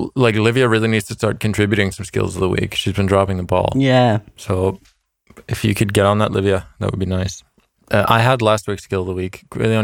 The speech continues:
Speaker 1: I think you've had one skill of the week so far.
Speaker 2: Yes.
Speaker 1: Okay, just sort of throwing that out there. No judgment or <laughs> anything.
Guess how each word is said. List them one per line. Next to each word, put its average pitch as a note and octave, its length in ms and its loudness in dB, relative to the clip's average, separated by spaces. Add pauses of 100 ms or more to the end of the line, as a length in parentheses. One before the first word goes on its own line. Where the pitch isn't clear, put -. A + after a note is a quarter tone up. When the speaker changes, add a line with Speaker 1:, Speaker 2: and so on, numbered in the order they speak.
Speaker 1:
I G#2+ 60 0
think A#2 160 -4
you've C#3 100 -2
had A#2 140 0
one G2+ 400 0
skill G#2 300 -2
of G#2 80 0
the G2+ 80 -2
week G2 400 -2 (500)
so G2+ 240 0
far. F#2+ 380 0 (260)
Speaker 2:
Yes. C3 320 0 (320)
Speaker 1:
Okay, G2 300 2 (140)
just - 200 -2
sort F#2+ 160 0
of F2+ 80 -4
throwing F#2+ 280 0
that F#2 180 0
out - 200 -2
there. F#2 240 -2 (300)
No F#2+ 220 0
judgment G2 580 0
or A2 80 4
<laughs> - 0 -
anything. A#2+ 680 0